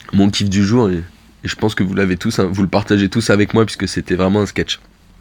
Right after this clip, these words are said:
Bon, bah voilà, on espère, on espère quand même que la France va se qualifier demain contre l'Islande, hein, faut pas déconner, euh, même si ça a tout du match piège. Je suis sûr que la bande à Dédèche va, va forcer, euh, et va réussir à forcer le destin.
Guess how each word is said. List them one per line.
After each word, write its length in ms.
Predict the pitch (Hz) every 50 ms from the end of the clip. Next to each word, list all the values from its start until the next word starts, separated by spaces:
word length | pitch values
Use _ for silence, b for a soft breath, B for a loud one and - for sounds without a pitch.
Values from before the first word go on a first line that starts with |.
| - - - - - _ - B B B B B B B B B B B
Bon, 120 | 110 123
bah 100 | 139 127
voilà, 260 | 113 110 104 98 107 123
on 80 | 135 123
espère, 280 | 110 104 - 117 110 - - 101 78
on 140 | 98 110 113
espère 320 | 110 - - 127 110 -
quand 80 | - 123
même 140 | 123 120
que 80 | 98 117
la 140 | 104 101 98
France 240 | - - 113 110 101
va 100 | 98 92
se 60 | -
qualifier 360 | - 95 95 92 - - 98
demain 240 | 95 95 92 92 90
contre 240 | - - 87 - -
l'Islande, 320 | - - - 110 110 101
hein, 60 | 95
faut 140 | 92 - 98
pas 120 | - 98
déconner, 680 | 90 87 90 - - 98 98 107 110 113 117 117 117 113 -
euh, 240 | 95 95 95 92 92
même 180 | 95 95 95
si 200 | - - - 104
ça 160 | - - 104
a 60 | 95 92
tout 240 | - - - 113 113
du 100 | 104 101
match 260 | 101 98 92 - -
piège. 440 | 90 - - 107 107 117 120 131 127 B B B B B B B B B B B
Je 100 | - -
suis 100 | - 95
sûr 280 | - - - 104 104 -
que 480 | - 101 98 95 95 92 90 85 - - - -
la 160 | - 98 101 95
bande 180 | 92 104 104
à 80 | 101 98
Dédèche 480 | 95 98 98 95 107 110 110 - -
va, 300 | - 90 87 87 85 - - - - - - - - -
va 120 | 95 92
forcer, 560 | 92 - 101 90 - - - 107 107 107 107 101
euh, 80 | 92 90 90 - - - - - - -
et 80 | - 101
va 240 | 92 92 92 92 90
réussir 420 | 98 98 101 98 - - - 101
à 60 | 95
forcer 320 | - - 98 - - - 107
le 60 | 101
destin. 460 | 98 104 104 - - 120 117 120 123